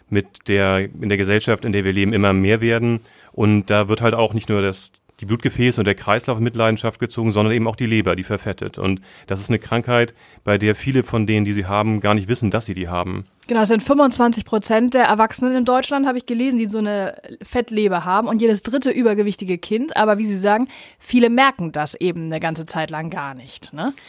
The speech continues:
Speaker 1: Ja, das ist eine riesige Zahl. Dazu muss man natürlich nicht sagen, dass nicht jeder von denen, der das hat, wirklich ganz schwer krank wird. Einige haben diese Krankheit wahrscheinlich ihr Leben lang und merken es nie.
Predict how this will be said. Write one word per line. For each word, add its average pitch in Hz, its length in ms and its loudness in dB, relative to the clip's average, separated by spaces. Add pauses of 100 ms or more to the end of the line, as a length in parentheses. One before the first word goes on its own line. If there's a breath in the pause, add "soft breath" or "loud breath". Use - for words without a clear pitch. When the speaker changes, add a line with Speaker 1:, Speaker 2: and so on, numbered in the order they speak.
(300 loud breath)
Speaker 1:
Ja, 101 140 2
das 95 80 0
ist 104 60 -4
eine 98 120 -2
riesige 110 300 -2
Zahl. 95 440 0 (280 loud breath)
Dazu 107 220 0
muss 131 180 4
man 139 100 4
natürlich 117 260 0
nicht 104 140 0
sagen, 110 320 2
dass 107 120 -2
nicht 101 160 -2
jeder 113 280 2
von 110 260 -2
denen, 104 300 0
der 101 140 0
das 98 240 -4
hat, 117 200 -4 (540 soft breath)
wirklich 110 480 -2
ganz 110 320 2
schwer 107 400 2
krank 113 380 -2
wird. 92 180 -2
Einige 107 580 0
haben 104 200 -2
diese 104 140 -4
Krankheit 107 340 -4
wahrscheinlich 101 360 -4
ihr 104 80 -2
Leben 104 260 0
lang 104 200 0
und 101 120 0
merken 101 320 0
es - 140 -8
nie. 131 240 -2